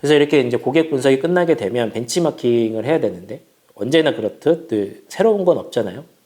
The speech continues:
그래서 다른 사이트들을 참고를 하게 됩니다. 근데 이렇게 이제 벤치마킹을 하다 보면 무제한적으로 벤치마킹을 할 수가 있는데 사실 이제 그렇게 하기보다는 뭐 주제가 비슷한 사이트 세 개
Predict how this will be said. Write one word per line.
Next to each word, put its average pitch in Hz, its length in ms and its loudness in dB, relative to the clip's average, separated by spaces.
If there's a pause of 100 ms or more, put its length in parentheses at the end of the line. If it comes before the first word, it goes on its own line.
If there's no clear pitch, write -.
그래서 107 380 -14 (600)
다른 147 400 4
사이트들을 160 880 2
참고를 170 440 -4
하게 127 180 -8
됩니다. 87 420 -16 (1160)
근데 139 220 2
이렇게 139 300 2
이제 113 160 0
벤치마킹을 143 920 2
하다 175 240 4
보면 110 480 -2 (140)
무제한적으로 156 840 4
벤치마킹을 120 600 -6
할 123 80 -4
수가 127 240 2
있는데 98 520 -2 (300)
사실 170 260 4
이제 107 180 0
그렇게 - 280 -6
하기보다는 120 760 -2 (600)
뭐 90 200 -6
주제가 202 400 2
비슷한 135 680 -2 (540)
사이트 160 340 -2
세 151 160 -6
개 120 240 -12